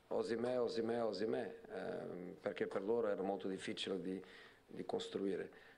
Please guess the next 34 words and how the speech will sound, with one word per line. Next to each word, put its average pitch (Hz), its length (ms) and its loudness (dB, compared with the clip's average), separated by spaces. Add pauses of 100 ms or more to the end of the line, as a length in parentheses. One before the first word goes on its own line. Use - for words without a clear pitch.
(300)
Dopo, 113 340 2
quando 101 240 0
una 101 180 2
squadra 107 340 2
gioca 101 260 0
così, 98 760 -2 (800)
recupera 104 500 0
palla, 113 320 0
non 92 220 0
è 95 120 0
che, 95 120 -6 (440)
che - 140 -4
gente 98 300 0
come 95 200 0
Paolo, 98 260 0
come 92 200 -2
Lorenzo 95 460 0
stanno 92 480 -2 (400)
super, 92 920 -2
eh, - 40 -8
freschi. - 640 -4
E - 120 -2
dopo 127 260 2
c'è - 180 0
anche - 160 -2
il 107 80 2
merito 110 380 2
di 98 120 -2
un, 107 220 2 (520)
eh, 98 260 -2
di 90 140 -4
un 107 200 2
avversario, 113 760 0 (640)
che 92 520 -4